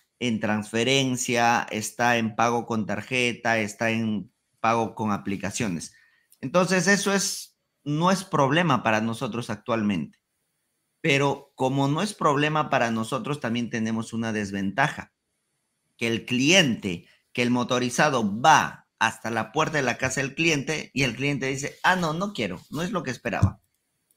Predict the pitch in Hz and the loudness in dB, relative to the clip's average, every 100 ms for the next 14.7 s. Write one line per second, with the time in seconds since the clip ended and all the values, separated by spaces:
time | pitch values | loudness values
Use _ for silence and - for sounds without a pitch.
0 | _ _ _ _ 107 110 135 127 120 151 | _ _ _ _ -6 -2 -2 -2 2 2
1 | 151 165 - 131 120 - 120 131 160 180 | 2 0 2 2 2 0 0 2 2 2
2 | 170 139 117 - 175 - 123 135 135 127 | 2 0 -2 0 -2 -2 -4 -4 -2 -2
3 | 107 156 156 135 107 113 104 92 98 107 | -2 0 2 0 -2 -2 0 -2 -4 -4
4 | 104 107 151 135 110 123 127 123 110 113 | -4 0 2 2 0 0 -2 -2 -2 2
5 | 131 - 120 131 143 139 160 165 131 165 | 2 2 -2 -2 -2 -2 0 0 0 -2
6 | - - _ _ _ _ 170 214 - 226 | -6 -20 _ _ _ _ 2 4 4 0
7 | - - - 175 170 143 135 143 131 117 | -2 -4 0 0 0 0 2 2 0 -2
8 | 110 98 98 104 104 76 - _ _ _ | 0 -2 -2 -4 -6 -8 -16 _ _ _
9 | 127 110 110 117 135 147 160 151 127 143 | -4 0 2 4 4 4 0 0 -2 0
10 | 156 151 127 120 113 - 101 95 62 - | 2 2 0 -2 -4 -4 -2 -2 -8 -16
11 | _ _ _ _ _ _ - 151 156 147 | _ _ _ _ _ _ 0 2 4 2
12 | 156 107 101 - _ - 110 107 110 123 | 0 -2 -6 -10 _ -2 -2 0 0 -2
13 | 120 131 123 151 151 127 113 110 113 101 | 2 2 4 6 4 4 -4 -2 -4 -4
14 | 95 - - 101 95 95 | -10 -10 -10 -6 -6 -8